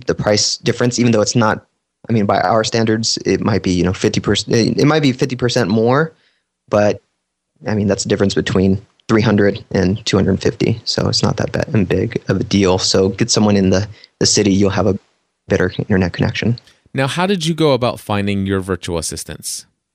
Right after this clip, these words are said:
Speaker 1: Um, a couple of ways. There was, I, I went through Odesk, which that's, Elance and Odesk is where I first started off, um, with everything that I've done, uh, virtual assistant wise. Uh, so the first place I went to was Elance,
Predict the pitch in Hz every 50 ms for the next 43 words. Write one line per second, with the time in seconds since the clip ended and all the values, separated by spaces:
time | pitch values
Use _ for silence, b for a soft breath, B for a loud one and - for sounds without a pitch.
0 | _ _ _ _ - B B B B B B B B B B _ - 131 139 147
1 | 151 151 147 147 143 139 - - - - - 220 220 208 190 156 120 120 117 117
2 | 135 135 131 - - - 127 135 139 139 131 135 - - - - - - - -
3 | 127 131 123 - _ _ _ _ _ - 131 90 120 135 127 127 123 120 131 139
4 | 147 147 - - - - 139 135 - - - 113 113 113 113 127 160 - - -
5 | - - - - - 170 - - 117 123 - - - - - - - - 127 127
6 | - - - - - - 160 165 180 180 170 - 139 131 131 131 127 117 - -
7 | 104 - 110 107 101 - - 113 - - 104 98 95 90 78 - - - - -
8 | _ _ _ _ _ _ - 98 95 90 107 113 - 98 - 117 107 113 107 117
9 | 104 101 98 95 95 87 92 101 104 98 95 92 98 - b b b b b b
10 | b b b b _ - 147 - 98 92 87 85 - - - - 113 107 117 113
11 | 113 - 107 104 101 _ _ _ _ - 107 104 - 101 101 101 98 92 92 92
12 | 87 90 - - - - 104 104 - 123 117 113 - 143 131 - - 135 131 -
13 | 123 120 120 - - 123 117 113 120 - - 113 117 107 95 95 98 - - -